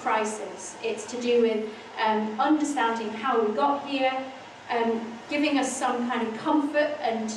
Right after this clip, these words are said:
um, therapy for where we are, now, how we feel,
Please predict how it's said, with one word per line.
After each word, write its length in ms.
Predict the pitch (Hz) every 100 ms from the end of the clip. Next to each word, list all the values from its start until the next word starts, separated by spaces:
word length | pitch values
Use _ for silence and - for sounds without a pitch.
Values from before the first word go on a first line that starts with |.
| - -
um, 280 | 233 220 214 -
therapy 580 | 269 269 277 311 320 320
for 120 | 226
where 260 | 240 247
we 120 | 240 233
are, 320 | 214 208 214 - - - 226
now, 480 | 226 233 247 311 311 -
how 160 | 220
we 100 | 214
feel, 580 | 214 - 247 240 240 247